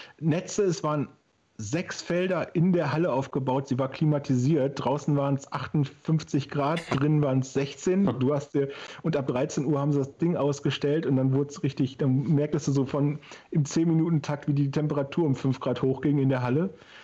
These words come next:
Speaker 1: Ähm, das, das war cool, aber das war nicht so der, da war der Paintball nicht so geil und das Film hat nicht so Spaß gemacht, weil es halt dunkel war in der Halle. Extrem laut, also ich meine, wer,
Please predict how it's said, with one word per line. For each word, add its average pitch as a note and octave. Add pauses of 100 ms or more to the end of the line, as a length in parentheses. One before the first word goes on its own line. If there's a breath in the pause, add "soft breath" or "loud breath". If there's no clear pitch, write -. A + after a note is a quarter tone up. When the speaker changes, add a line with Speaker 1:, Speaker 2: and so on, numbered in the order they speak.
(300 loud breath)
Speaker 1:
Ähm, C3+ (960)
das, - (480)
das D3
war F#3 (120)
cool, F3
aber D3+
das C#3+
war D3
nicht D3
so D3
der, C3+
da C3
war C#3
der C3+
Paintball D3+
nicht A2+
so G#2+
geil G#2+
und A2
das B2+
Film D3+
hat C#3
nicht C3+
so C#3
Spaß C3
gemacht, A#2+
weil C3
es C3+
halt C3+
dunkel C#3+
war G#2+
in G#2
der G2
Halle. G2 (600 loud breath)
Extrem C#3+
laut, C#3
also A2+
ich A#2
meine, C3
wer, B2+